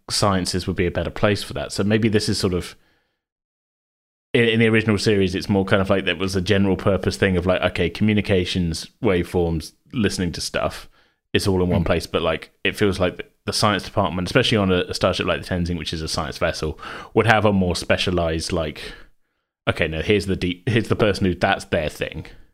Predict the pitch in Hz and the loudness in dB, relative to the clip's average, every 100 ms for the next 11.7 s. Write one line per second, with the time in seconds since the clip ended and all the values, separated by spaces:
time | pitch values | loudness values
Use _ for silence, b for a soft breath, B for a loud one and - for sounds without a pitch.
0 | _ _ _ - 92 85 107 85 - 82 | _ _ _ 0 0 2 0 0 -2 -4
1 | 76 - 98 98 95 90 87 90 - 80 | -4 -2 0 0 0 -2 -2 -2 -2 -2
2 | 80 76 65 - 87 73 76 - 78 82 | -2 -6 -8 -4 -2 -2 -6 -8 -6 -6
3 | 82 107 - 117 - - - _ - - | -4 -2 0 0 -2 -6 -10 _ -8 -8
4 | _ B B B B _ - 127 104 82 | _ B B B B _ -2 0 2 2
5 | 113 104 - 87 - _ _ _ _ _ | 2 0 -4 -6 -8 _ _ _ _ _
6 | - 135 147 156 190 180 165 143 123 - | -2 0 2 2 2 2 0 0 -2 -2
7 | - 127 120 120 - 110 135 113 - - | -2 0 0 -2 -6 -2 0 0 0 0
8 | 117 - 120 104 110 107 107 - 123 104 | 0 0 0 0 0 0 0 0 -2 -2
9 | - - 113 101 - 110 104 107 98 120 | -4 -2 -2 -2 0 0 0 -2 2 0
10 | 107 101 - 90 85 - 92 104 110 - | 0 -2 -2 -2 -2 -4 -2 0 -2 -2
11 | 90 87 - - 90 104 92 | -4 -4 -6 -8 -2 -2 -2